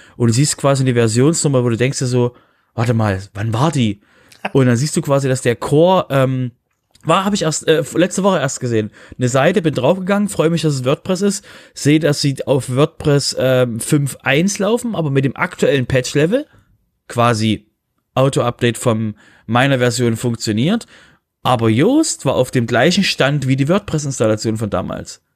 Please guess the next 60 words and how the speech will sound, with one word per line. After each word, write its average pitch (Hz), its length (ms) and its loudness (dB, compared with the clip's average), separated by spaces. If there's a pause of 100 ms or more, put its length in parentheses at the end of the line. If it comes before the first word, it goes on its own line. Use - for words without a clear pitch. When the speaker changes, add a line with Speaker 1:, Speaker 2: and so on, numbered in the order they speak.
(120)
Speaker 1:
Nur 127 160 2
halt, 120 160 2
dass 127 120 0
die 120 120 -2
WordPress-Version 127 480 0
per 113 160 -2
Auto-Update 127 520 0
aktualisiert 131 460 0
wurde, 147 240 0 (320)
nur 139 160 2
halt 131 140 2
Yoast 127 280 2
seo 202 240 4
nicht. 117 140 0
Und 117 60 -4
da 110 80 2
laufen 139 260 2
sie 143 100 2
halt 131 160 2
mit 135 120 -4
der 127 80 0
Version 120 260 0
elf 175 320 2
rum, 147 260 -2 (340)
die 123 100 0
schon 180 200 0
ein 285 140 -6
bisschen - 480 -2
älter 214 380 2
ist 127 160 0
als 120 240 -2
die - 120 -4
aktuelle 123 380 0
Version. 113 440 0 (340)
Und, 147 600 0
ähm, 131 580 0 (460)
ja, 135 200 2
das 156 120 -2
wird 180 120 0
sehr 175 160 2
spannend, 165 360 2
wenn 127 140 0
die, 127 140 0
wenn 123 140 0
wir 131 80 2
quasi 131 340 0
dann 131 160 0
den, 127 160 0
den 120 320 -2
Flow 147 380 2
haben, 131 300 0
dass 120 180 -2
die 123 120 -2
Leute 117 320 0
auch - 160 0
die 120 180 -4
Major-Version 104 680 0
mitnehmen. - 280 -6
Es - 140 -4
wird - 220 -6